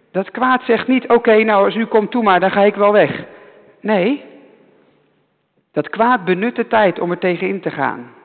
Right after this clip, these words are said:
De draak, de slang, de duivel.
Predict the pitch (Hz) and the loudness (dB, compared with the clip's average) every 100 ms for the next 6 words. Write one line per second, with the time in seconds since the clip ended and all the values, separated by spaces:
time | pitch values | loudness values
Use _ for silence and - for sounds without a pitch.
0 | _ _ _ - 139 160 180 139 110 - | _ _ _ -8 -4 0 2 2 -2 -10
1 | - - - - - 135 - 185 165 127 | -14 -16 -20 -20 -14 -14 -8 0 0 0
2 | 120 143 160 139 123 - | -6 -4 -2 -2 -4 -14